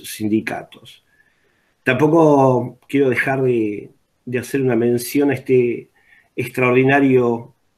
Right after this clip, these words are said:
en el mejor y en el peor de los formatos, eh, este extraordinario año que estamos atravesando, con dificultades, con,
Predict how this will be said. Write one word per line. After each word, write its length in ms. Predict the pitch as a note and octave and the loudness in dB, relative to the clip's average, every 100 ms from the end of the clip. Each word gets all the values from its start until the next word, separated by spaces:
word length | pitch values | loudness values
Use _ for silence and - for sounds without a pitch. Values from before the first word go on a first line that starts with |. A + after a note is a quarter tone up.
| _ _ _ _ _ _ - | _ _ _ _ _ _ -12
en 160 | A#2+ | -8
el 100 | A2+ | -4
mejor 460 | A2+ A#2 - F3+ F#3 | -4 -4 -4 0 2
y 80 | C3 | 2
en 60 | |
el 100 | A#2 | 2
peor 300 | A#2+ C3 C3+ | 2 2 2
de 80 | B2 | 0
los 360 | G#2+ G2+ - - | -4 -6 -12 -12
formatos, 960 | B2+ A#2 C#3+ C3+ C3+ C3+ C3+ - - - | -6 -2 -2 -4 -4 -6 -6 -10 -20 -16
eh, 240 | - - - | -12 -12 -14
este 160 | - A#2+ | -8 -6
extraordinario 600 | A#2+ A2+ A#2+ B2 B2+ B2 | -4 -2 0 2 2 2
año 180 | C3 | 2
que 60 | A#2 | 0
estamos 400 | A2 A#2+ A#2 - | -2 -2 -2 -4
atravesando, 960 | A2 G#2+ A2+ - C3+ C3+ C3+ C#3 - - _ _ _ _ _ _ | -6 -4 -4 0 2 2 2 0 -6 -14 _ _ _ _ _ _
con 280 | - A2 G#2+ | -6 -2 -2
dificultades, 1300 | A2 B2+ A#2 A#2+ A#2+ C#3 C#3+ C#3+ C#3+ C#3+ - - _ | -2 -4 0 0 2 2 4 4 2 -2 -8 -18 _
con, 640 | - - - B2+ C3+ D#3 | -16 -12 -12 -12 -14 -18